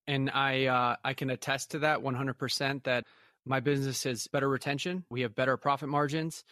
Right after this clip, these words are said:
and my staff takes better action. I mean, I, they've, they've created over the past, uh, two months, two new programs in, within the business. Uh, and I've had zero effect on that,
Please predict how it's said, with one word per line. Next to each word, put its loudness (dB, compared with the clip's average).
and 0
my 2
staff 0
takes -4
better 0
action. -2
I -6
mean, -4
I, 0
they've, -2
they've 0
created 2
over -2
the -6
past, -2
uh, 0
two -2
months, 0
two 2
new 4
programs 0
in, -2
within -2
the -2
business. -4
Uh, 0
and -4
I've 0
had 0
zero 2
effect -2
on 2
that, 2